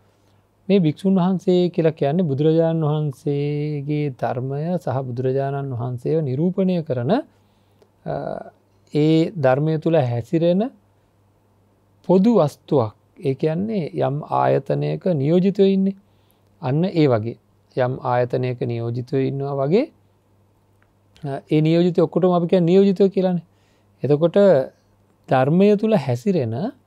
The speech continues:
එක පොදු පිරිසක්. එතකොට අපි දානයක් දෙනකොට ඒ පොදු පිරිසමයි අරමුණු කරන්නේ. හැම වෙලාවකමත් ශ්‍රද්ධාව ඇති කරගන්න අපි හිතමුකෝ අපේ පෞද්ගලිකව අපි දන්න භික්ෂුන් වහන්සේ කෙනෙක්, අ, ගේ මොනවා හරි ආකාරයක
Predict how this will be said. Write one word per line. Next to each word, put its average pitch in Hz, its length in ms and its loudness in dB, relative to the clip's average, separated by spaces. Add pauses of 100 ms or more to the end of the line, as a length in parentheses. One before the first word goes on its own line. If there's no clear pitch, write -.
(520)
එක 143 220 -4
පොදු 170 300 0
පිරිසක්. 175 440 -2 (640)
එතකොට 175 140 0
අපි 202 140 2
දානයක් 165 460 2
දෙනකොට 190 360 0
ඒ 220 200 2
පොදු 175 280 2
පිරිසමයි 220 440 -2
අරමුණු 165 320 0
කරන්නේ. 117 420 -10 (440)
හැම 190 360 -2
වෙලාවකමත් 190 800 2
ශ්‍රද්ධාව 143 500 -2
ඇති 147 240 -4
කරගන්න 156 400 -2 (720)
අපි 139 140 -4
හිතමුකෝ 180 340 -2
අපේ 185 220 0 (200)
පෞද්ගලිකව 151 640 0
අපි 156 220 0
දන්න 139 320 -2
භික්ෂුන් 151 280 -6
වහන්සේ 156 520 -4
කෙනෙක්, 160 340 -4 (640)
අ, 143 80 -2 (160)
ගේ 156 280 4
මොනවා 151 520 0
හරි 190 280 2
ආකාරයක 160 720 0